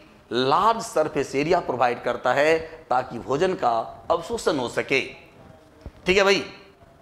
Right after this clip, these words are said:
ये बात हमने यहाँ पर लिखने का भी प्रयास किया। देख लो कि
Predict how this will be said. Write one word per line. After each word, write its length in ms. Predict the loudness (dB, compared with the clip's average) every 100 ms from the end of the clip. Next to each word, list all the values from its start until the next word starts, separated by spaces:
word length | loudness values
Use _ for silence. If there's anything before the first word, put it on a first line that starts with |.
| -20 -20 -20 -16 -6
ये 80 | -2
बात 260 | 0 0 -2
हमने 180 | -2
यहाँ 160 | 0 0
पर 80 | 0
लिखने 280 | -4 -4 -2
का 100 | 0
भी 80 | 0
प्रयास 320 | 0 -2 -2
किया। 120 | -4
देख 180 | -2 0
लो 140 | 0 -2 -4 -20 -20 -20 -20 -16 -16 -16 -16 -16 -16 -4
कि 140 | 2